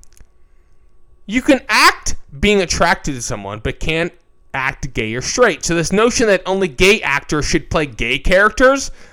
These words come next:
that on-, that only Cuban actors should play Desi, honestly, I think it's a matter of, it's, it's all a matter of empty gestures and a bad idea."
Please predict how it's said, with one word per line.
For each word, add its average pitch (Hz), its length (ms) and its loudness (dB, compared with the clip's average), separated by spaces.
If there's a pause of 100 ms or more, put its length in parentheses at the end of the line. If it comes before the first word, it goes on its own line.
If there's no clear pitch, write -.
(140)
that 254 400 4
on-, 220 360 4
that 165 180 2
only 165 260 2
Cuban 160 460 0
actors 196 320 -2
should - 260 -4
play 143 220 -4
Desi, 147 600 -2 (200)
honestly, 269 640 4
I 196 140 2
think 202 220 2
it's 160 140 -2
a 143 40 -2
matter 156 400 4
of, 135 180 -4 (440)
it's, 147 240 -6
it's 165 180 -2
all 240 220 10
a 220 40 6
matter 196 200 6
of 165 200 6
empty 190 300 0
gestures 175 600 0
and 135 160 -6
a 120 40 -2
bad 147 300 2
idea." 151 480 0